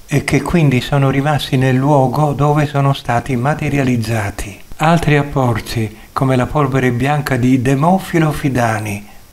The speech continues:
il sacchetto che la contiene si intravede sulla sinistra in basso,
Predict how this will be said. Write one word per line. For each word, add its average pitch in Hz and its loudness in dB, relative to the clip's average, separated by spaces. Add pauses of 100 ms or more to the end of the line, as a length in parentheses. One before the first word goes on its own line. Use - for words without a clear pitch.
(120)
il 131 2
sacchetto 151 -2
che 135 -4
la 131 2
contiene 135 0
si - -4
intravede 131 0
sulla 123 -2
sinistra 131 -2
in 117 0
basso, 123 -4